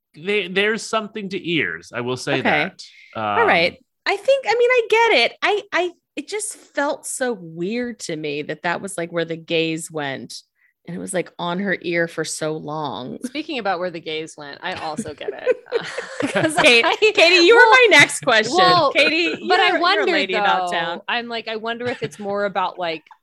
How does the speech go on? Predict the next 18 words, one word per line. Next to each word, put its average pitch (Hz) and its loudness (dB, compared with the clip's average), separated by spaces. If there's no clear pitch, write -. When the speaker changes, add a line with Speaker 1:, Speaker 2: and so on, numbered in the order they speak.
Speaker 3:
w-, 180 -18
the 202 -8
way 220 -2
<laughs> 220 -10
women's 247 -4
ears 302 -6
versus 202 -10
man's 190 -10
ears. 311 -4
I 233 -2
don't 262 -4
know 247 -2
if 247 -6
it's 214 -6
more, 202 -4
like, 185 -6
if 196 -8
the 190 -12